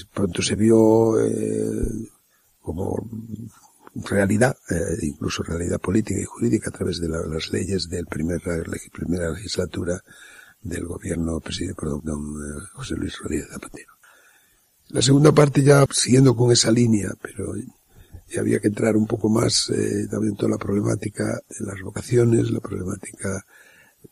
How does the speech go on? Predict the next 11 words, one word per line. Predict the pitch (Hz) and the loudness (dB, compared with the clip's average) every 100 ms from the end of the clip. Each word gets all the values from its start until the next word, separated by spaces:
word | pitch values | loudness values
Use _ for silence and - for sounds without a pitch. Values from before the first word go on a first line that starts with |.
| - - - | -18 -18 -12
replantear | - 101 - 101 90 87 107 107 | -4 -4 0 0 2 2 2 2
la | 104 | 0
problemática | 98 98 95 101 104 - 104 | 2 0 2 -2 -4 -4 -2
de | 101 | -2
la, | 101 101 110 110 | -4 -4 -6 -6
de | 98 | -6
la | 98 50 101 104 107 | -6 -6 -6 -6 -8
relación | 98 98 - 117 107 | -8 -10 -6 0 0
entre | 104 92 101 | 0 -4 -6
escuela, | 101 - - 110 98 98 104 107 104 101 101 101 - | -4 -4 0 2 2 -2 -4 -4 -4 -6 -8 -8 -6
parroquia, | 98 98 95 - 113 | -4 -2 -4 -8 -8